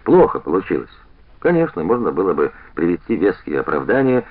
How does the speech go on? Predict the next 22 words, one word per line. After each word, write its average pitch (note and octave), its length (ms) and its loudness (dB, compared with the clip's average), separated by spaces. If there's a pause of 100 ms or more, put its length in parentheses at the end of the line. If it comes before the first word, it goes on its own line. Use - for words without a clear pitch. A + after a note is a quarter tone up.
(220)
ведь A2+ 160 0
преступников A2 720 0
никто F2 260 -2
не D#2+ 120 0
знал E2 220 0
в C#2 60 -2
лицо, B2 440 2 (280)
они C#3 180 2
могли G#2 360 2
обнаружить F#2+ 600 0
себя, A2 240 2
только F#2+ 240 -2
подойдя D#2 400 0
к - 120 -10
Семёнову, B2+ 600 2 (500)
а D#2+ 100 -2
подошёл F#2+ 380 -2
лишь D#2 200 -2
один, F#2+ 320 -2 (140)
его F2 200 2
и B2 60 4
задержали. D2 580 -2